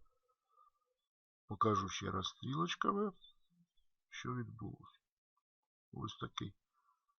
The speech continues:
перехід відбувся. От таке паралельне перенесення здійснили ми вздовж осі ординат. Так. Нагадаю, які функції ми розглядали. Значить, е,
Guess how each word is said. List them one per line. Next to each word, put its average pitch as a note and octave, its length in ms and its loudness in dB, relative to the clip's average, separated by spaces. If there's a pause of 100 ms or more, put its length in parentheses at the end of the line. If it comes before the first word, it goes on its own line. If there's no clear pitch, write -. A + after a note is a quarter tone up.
(1040)
перехід A2+ 580 -2
відбувся. G#2 500 -4
От G#2+ 80 -8
таке A#2 240 2
паралельне A2 680 4
перенесення G#2 840 -2
здійснили A#2 800 0
ми F3+ 260 6 (580)
вздовж A#2+ 520 2
осі B2+ 340 0
ординат. G#2+ 760 2 (2250)
Так. G#2 320 -6 (1900)
Нагадаю, F#3 480 12
які C#3+ 240 6
функції D3 540 4
ми B2 180 8
розглядали. G#2 720 6
Значить, A#2+ 640 0
е, A#2 540 8